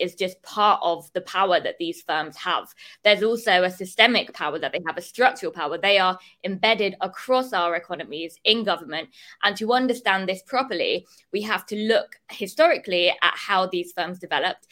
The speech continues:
We also have to look at how capitalism has evolved and how that has transformed governments and the ideas that we have around what the state can do and what it is, is necessary for the private sector to do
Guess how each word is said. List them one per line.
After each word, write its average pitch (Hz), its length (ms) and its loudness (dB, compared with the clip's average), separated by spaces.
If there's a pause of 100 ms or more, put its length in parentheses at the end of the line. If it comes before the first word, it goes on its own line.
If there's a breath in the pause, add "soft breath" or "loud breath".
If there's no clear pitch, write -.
(320 loud breath)
We 220 100 -2
also 247 180 0
have 208 200 -6
to 202 80 -4
look 190 260 0
at - 100 -4
how 185 220 -2
capitalism 185 720 -2
has 160 420 -6
evolved 165 600 -2 (260 loud breath)
and 190 120 2
how 202 200 4
that 214 140 -2
has 185 220 -4
transformed 185 600 -6
governments 190 640 0
and 180 140 -2
the 175 80 0
ideas 180 320 4 (120)
that - 100 -4
we 165 80 -6
have 156 400 0
around 170 440 2 (260 soft breath)
what 196 220 0
the 185 60 -6
state 214 460 4
can 165 360 -6
do 135 240 -2 (340 soft breath)
and 185 240 2
what 185 340 2
it 175 420 -2
is, - 220 -18
is 170 180 0
necessary 208 560 0
for 175 140 -6
the 175 80 -8
private 226 420 0
sector - 240 -6
to - 140 -20
do 151 180 -2